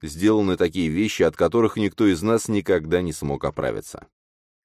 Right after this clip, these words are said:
Началось всё с достопочтенной матушки. Её так раздуло от прожитых лет, что она стала похожа на гору Шанкарачарьи в своём родном Шринагаре, а значит, пыли было где разгуляться.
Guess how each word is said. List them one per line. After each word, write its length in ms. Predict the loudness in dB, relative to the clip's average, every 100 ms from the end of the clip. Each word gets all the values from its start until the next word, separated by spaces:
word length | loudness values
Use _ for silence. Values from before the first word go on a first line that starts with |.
| -4
Началось 440 | -2 4 6 6
всё 200 | 2 0
с 60 | 0
достопочтенной 760 | -2 -2 2 4 4 0 0 2
матушки. 640 | 0 -2 -6 -8 -12 -12 _ _ _
Её 300 | -6 2 2
так 260 | 4 4 6
раздуло 460 | 4 4 0 2
от 100 | 2
прожитых 480 | 0 -2 -2 -6 -4
лет, 160 | -2 -4
что 220 | 0 0
она 120 | 0
стала 260 | 0 0 2
похожа 380 | 2 2 0
на 140 | 2 2
гору 340 | 4 4 4
Шанкарачарьи 840 | 4 2 2 4 2 2 2 4 2
в 60 |
своём 260 | 0 2 4
родном 320 | 4 4 2
Шринагаре, 680 | 2 2 2 2 2 2 0 _
а 140 | -2 0
значит, 360 | 0 -4 -6
пыли 240 | -4 -2 0
было 240 | 0 0
где 160 | 0 0
разгуляться. 640 | 0 -2 -2 -6 -12 -20